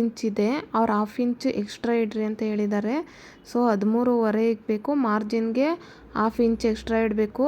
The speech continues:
ಹದಿನಾಲ್ಕು ಇಂಚ್ ಆಗುತ್ತೆ, ಹದಿನಾಲ್ಕು ಇಂಚ್ ತೊಗೋತಾ ಇದ್ದೀನಿ ನಾನಿಲ್ಲಿ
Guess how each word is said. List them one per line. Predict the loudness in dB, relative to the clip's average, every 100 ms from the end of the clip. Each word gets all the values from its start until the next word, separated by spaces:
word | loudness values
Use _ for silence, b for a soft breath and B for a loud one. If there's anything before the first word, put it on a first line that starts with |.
| 0
ಹದಿನಾಲ್ಕು | -2 0 2 2 0 -2
ಇಂಚ್ | -4 -2 -4
ಆಗುತ್ತೆ, | -2 -4 -2 -2 -2 -6 B B B B -2
ಹದಿನಾಲ್ಕು | 0 2 2 0 0 -4
ಇಂಚ್ | -2 -4 -2
ತೊಗೋತಾ | 0 -2 -2 0
ಇದ್ದೀನಿ | 0 0 0
ನಾನಿಲ್ಲಿ | 0 0 0 0